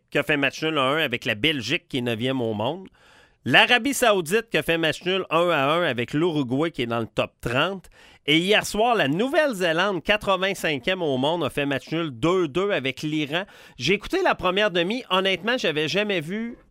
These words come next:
j'ai pas vu encore depuis le début du tournoi, puis là, c'est sûr que je vais voir mieux aujourd'hui, mais d'équipe aussi rapide en contre-attaque que l'Iran.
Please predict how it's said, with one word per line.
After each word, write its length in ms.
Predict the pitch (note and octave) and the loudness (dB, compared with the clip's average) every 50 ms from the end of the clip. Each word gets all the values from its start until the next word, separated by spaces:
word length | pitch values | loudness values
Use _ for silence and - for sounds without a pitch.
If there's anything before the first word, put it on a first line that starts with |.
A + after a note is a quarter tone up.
| _ | _
j'ai 220 | - A#2+ B2 E3 - | -6 -2 0 0 2
pas 220 | - A3+ A#3 A3+ | 2 2 2 2
vu 180 | F3+ G#3+ B3+ A#3+ | 2 0 0 0
encore 320 | G3 E3 - G3 G3+ G#3 | 0 2 2 0 0 0
depuis 240 | F3 D3+ - - D3+ | 0 -4 -4 -4 -4
le 60 | C3+ | -2
début 200 | C3 D3+ D3 D#3 | -2 -2 -2 -4
du 100 | C3 - | -6 -6
tournoi, 300 | - D#3 C#3 C3+ D3 D3+ | -4 -2 0 0 0 -2
puis 140 | - - C3 | -2 -2 0
là, 120 | C3+ C#3+ | 0 0
c'est 180 | C#3 - C#3 A#2 | 0 -2 -6 -6
sûr 200 | - D#3+ E3+ E3 | -4 -6 -6 -6
que 140 | - C3+ A#2 | -6 -8 -6
je 80 | A2 | -4
vais 100 | B2+ B2 | -4 -2
voir 220 | A#2+ B2+ B2 B2 A#2+ | -2 -2 -2 -2 -2
mieux 180 | B2+ C#3 D3+ | -2 -2 -2
aujourd'hui, 500 | D3+ C#3 A#2+ C3 A#2+ G#2+ A2+ C#3+ F3 F#3+ - - - - - - _ _ - | -4 -4 -4 -6 -6 -6 -6 -8 -8 -10 -10 -14 -20 -20 -20 -20 _ _ -2
mais 100 | C3+ C#3 | -2 0
d'équipe 340 | C3 E3 D#3+ - G3+ - F3+ | 0 0 0 0 0 0 0
aussi 240 | D#3 - - - | -2 -2 -2 -2
rapide 360 | - D3 F3+ F3 - G#3+ G3 F3+ | 0 0 0 2 0 0 -2 -2
en 80 | D3+ | -2
contre-attaque 460 | - D3 C3+ - C#3 B2 - D3 - | -2 -4 -4 -2 -2 -2 -2 -4 -6
que 100 | - C3 | -4 -6
l'Iran. 280 | A#2 A2 A2 G#2+ G2+ | -4 -4 -4 -6 -8